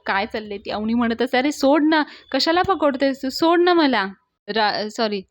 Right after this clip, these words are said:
धन्या आणि पाण्या ती दोरी सोडवण्याचा प्रयत्न करत असतात आणि राजानं <laughs> अवनीला प-, घट्ट पकडलेलं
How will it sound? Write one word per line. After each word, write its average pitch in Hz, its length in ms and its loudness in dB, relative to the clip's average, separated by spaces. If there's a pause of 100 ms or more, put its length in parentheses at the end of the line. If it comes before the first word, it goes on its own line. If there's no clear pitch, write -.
धन्या 220 320 -2
आणि 214 220 -2
पाण्या 220 420 -2 (320)
ती 247 80 0
दोरी 226 340 4
सोडवण्याचा 214 600 2
प्रयत्न 208 380 -2
करत 202 360 -2
असतात 196 320 -2 (460)
आणि 190 320 -6 (180)
राजानं 214 440 -2
<laughs> 254 300 -4
अवनीला 220 340 0
प-, - 120 -2
घट्ट 240 340 -2
पकडलेलं 208 580 -4